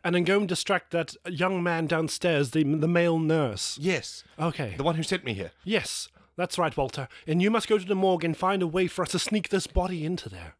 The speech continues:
Speaker 2: Yes, okay. I, I, I'll go to the morgue. You be, be a nurse.
Speaker 1: Oh, hello, this is Admin Jonathan. I'm just coming by, just checking in on all the rooms, make sure no-, nothing, nothing dodgy's happening in them.
Speaker 2: N-, nothing dodgy at all. I'm
Speaker 1: Can I
Speaker 2: security
Speaker 1: come
Speaker 2: guard.
Speaker 1: in?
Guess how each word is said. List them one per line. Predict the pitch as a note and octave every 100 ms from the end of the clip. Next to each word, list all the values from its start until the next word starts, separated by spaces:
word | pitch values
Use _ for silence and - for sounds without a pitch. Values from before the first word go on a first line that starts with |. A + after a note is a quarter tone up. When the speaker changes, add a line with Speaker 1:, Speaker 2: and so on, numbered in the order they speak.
| -
Speaker 2:
Yes, | B2+ C3 - -
okay. | C#3+ - A2+ F#2 - - _ -
I, | C#3
I, | D3 D#3+ D#3 -
I'll | C3+ C#3
go | C#3+ D3+
to |
the | D3
morgue. | C3+ C3+ C3+
You | E3 D3+ - -
be, | C#3 F3+ F3+ -
be | - D3+
a |
nurse. | D3+ B2 F#3+ - - - _ - - _ C3+
Speaker 1:
Oh, | F3 F#3+ G3 F3
hello, | F3+ F3 F3+
this | F#3 D#3+
is | E3
Admin | F3 E3+ E3 E3
Jonathan. | E3+ F#3 - E3+ B3+ F#3+ D3
I'm | D#3+ D#3 D#3
just | D3+
coming | - F3+ E3+
by, | D#3 F#3+ F#3+
just | E3+ D#3+ -
checking | G#3 F#3 E3+
in | F3
on | E3
all | F3 E3+
the | D#3+
rooms, | F#3 G#3
make | E3+ F#3
sure | - F3+
no-, | F3 E3
nothing, | F3+ F3+ F3+ E3+ D#3+
nothing | D#3 E3+ E3+
dodgy's | G3+ F#3+ E3
happening | E3+ D#3+ D3 C#3
in | C3+
them. | E3 A#3+ C3+ -
Speaker 2:
N-, | E3
nothing | D3 D#3 A#2
dodgy | B2+ C3 D#3+
at |
all. | G#3 D3 A#2+
I'm | C3+ A#2+ G2+ - -
Speaker 1:
Can | F3
I | G3+
Speaker 2:
security | G3+
Speaker 1:
come | F#3+
Speaker 2:
guard. | G#3
Speaker 1:
in? | A3+